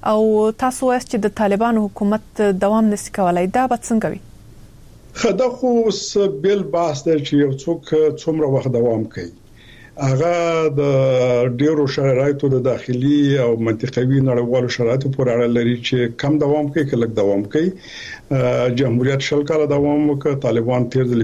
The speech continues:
Speaker 2: پنځه کاله دوام وکړ. آه، د خلق دیموکراتیک ګوند هغه هم یو وخت پورې، آه، زما په خیال چې تقریباً دیارلس، څوارلس کاله یې دوام وکړ.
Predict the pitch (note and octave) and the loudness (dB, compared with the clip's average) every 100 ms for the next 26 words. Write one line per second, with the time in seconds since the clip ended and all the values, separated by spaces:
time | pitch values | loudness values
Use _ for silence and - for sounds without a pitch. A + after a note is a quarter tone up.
0 | A2+ A#2 B2+ D3 D3+ D3 C#3 C#3 C#3 C#3 | 0 0 0 0 0 0 2 2 2 2
1 | C3+ C3+ C#3+ C#3 C3+ - - - - D3+ | 2 0 -2 -2 -4 -14 -20 -20 -8 -2
2 | C3 B2+ B2 A#2+ A#2 A2+ A#2+ A2+ A2 - | 2 2 2 2 0 0 0 0 -2 -4
3 | B2 A2 A#2 A2+ A#2+ A#2 C3+ C3 C#3+ C#3 | -4 0 -2 0 0 0 0 2 2 2
4 | C3+ C3+ B2 A2+ B2+ B2+ D#3 D#3 C#3+ C3+ | 2 2 0 0 -2 0 0 2 2 2
5 | C#3 C3+ C#3+ C3+ C#3+ C#3 C3+ - - - | 0 0 -4 0 0 0 -2 -10 -20 -20
6 | - C#3 B2+ B2 B2 A#2+ A#2+ A#2 C3 B2 | -6 -2 0 2 2 0 0 0 0 -2
7 | C#3 C3 - - - B2+ B2+ B2+ A#2+ C3 | -2 -2 -2 -4 -2 0 2 0 0 0
8 | B2 A#2 C3 B2 - C3+ C3+ C3+ C#3 D3 | -2 -2 0 0 -2 -2 0 0 0 0
9 | E3 - | 0 0